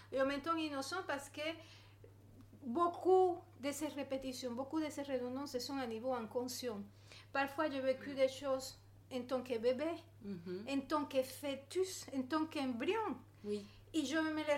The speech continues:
Speaker 1: réservais à trente ou quarante ans, euh, cinquante ans. Donc, euh, alors, quelle respons-, quelle culpabilité avais-je
Speaker 2: Mhm.
Speaker 1: en tant qu'embryon, fœtus ou, ou, ou petit bébé ?
Speaker 2: Mhm.
Speaker 1: Il y a,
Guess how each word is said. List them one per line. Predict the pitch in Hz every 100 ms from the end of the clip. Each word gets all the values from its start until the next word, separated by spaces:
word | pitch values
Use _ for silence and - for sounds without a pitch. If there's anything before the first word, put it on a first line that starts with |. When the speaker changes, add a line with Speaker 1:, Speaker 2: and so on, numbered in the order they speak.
| 285
Speaker 1:
réservais | 285 285 254 233 311 359
à | 277
trente | 233 269 302 294
ou | 269
quarante | 247 247 247 262
ans, | 294 294
euh, | 247 226 208 202 -
cinquante | - - 254 254 330 302 214
ans. | 208 - - - - -
Donc, | 233 359 403
euh, | 302 262 - - - - - -
alors, | 285 311 269 -
quelle | - 370 415 320 339
respons-, | 330 311 294 294
quelle | 330 349
culpabilité | - 359 320 320 302 285 269 - 320
avais-je | 330 269 262 254 254 277 339 - - - 220
Speaker 2:
Mhm. | 226 208 233
Speaker 1:
en | 262
tant | 311 294
qu'embryon, | 302 269 262 294
fœtus | 302 277 254 277 294 -
ou, | 254
ou, | 233 226 214 - 226 - 240
ou |
petit | 240 240 254
bébé ? | 247 277 320 311 - - - - 208
Speaker 2:
Mhm. | 214 170 - -
Speaker 1:
Il |
y | 254
a, | 226